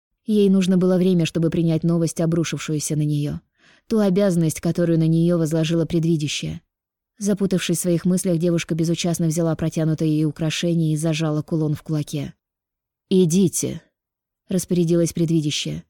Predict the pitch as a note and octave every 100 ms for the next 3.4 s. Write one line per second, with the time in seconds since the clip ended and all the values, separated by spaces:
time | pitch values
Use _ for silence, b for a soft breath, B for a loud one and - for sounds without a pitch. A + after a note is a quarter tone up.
0 | _ _ G#3 G3+ G3+ - G#3 F#3+ F#3 G3
1 | F3+ F3 E3 F3+ E3+ - F#3 F3 E3+ -
2 | E3+ F3 E3+ E3 E3+ D#3+ E3 E3 E3 E3+
3 | - F3 D3 D#3+